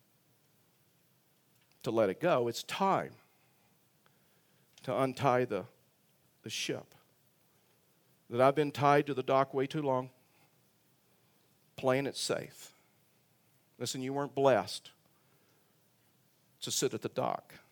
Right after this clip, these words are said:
Look at this. Paul says, the reward is the last thing he said. "Henceforth there is laid up for me the crown of righteousness, which the Lord, the righteous judge,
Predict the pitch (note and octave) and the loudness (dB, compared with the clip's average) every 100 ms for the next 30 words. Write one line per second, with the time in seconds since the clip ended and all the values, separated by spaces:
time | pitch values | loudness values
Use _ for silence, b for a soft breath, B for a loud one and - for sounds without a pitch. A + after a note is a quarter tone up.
0 | b b b b b _ _ _ _ _ | b b b b b _ _ _ _ _
1 | _ _ _ _ _ _ _ _ _ _ | _ _ _ _ _ _ _ _ _ _
2 | _ _ _ _ _ _ _ _ _ _ | _ _ _ _ _ _ _ _ _ _
3 | _ _ _ _ _ _ - C#3 B2+ B2 | _ _ _ _ _ _ -8 -4 0 0
4 | A2+ - _ - C#3 B2+ - C#3 B2+ A#2+ | 0 -8 _ 0 4 4 2 2 4 2
5 | A#2 - _ _ b b b b b _ | -4 -14 _ _ b b b b b _
6 | _ _ _ _ _ _ C3 A#2+ A2 C3 | _ _ _ _ _ _ -4 -2 4 6
7 | D3 A#2+ G#2+ A#2 A2 G#2+ - A2+ G2+ - | 6 6 0 2 2 2 -4 -8 -6 -4
8 | C3+ A2+ C3 - _ _ _ _ _ - | 0 -2 -4 -12 _ _ _ _ _ -20
9 | _ b b b b D3 C#3+ - D3+ C3 | _ b b b b 2 2 2 4 2
10 | - C#3 B2+ B2+ C#3 C3+ C3+ - - _ | 2 0 2 4 4 6 6 4 -2 _
11 | _ _ - C3+ C3+ C3+ B2 A#2+ - C3+ | _ _ -8 -4 -2 -2 -2 -4 0 2
12 | C3 A#2+ A#2+ A#2+ B2+ - A#2 A#2 A2 - | 2 -2 0 2 2 0 -8 -8 -6 -6
13 | A#2+ - B2 C3+ B2+ A#2+ A#2+ B2 B2 A2+ | -6 -4 0 2 2 0 0 2 0 -4
14 | - - G#2+ G#2+ - | -8 -2 -2 -2 -8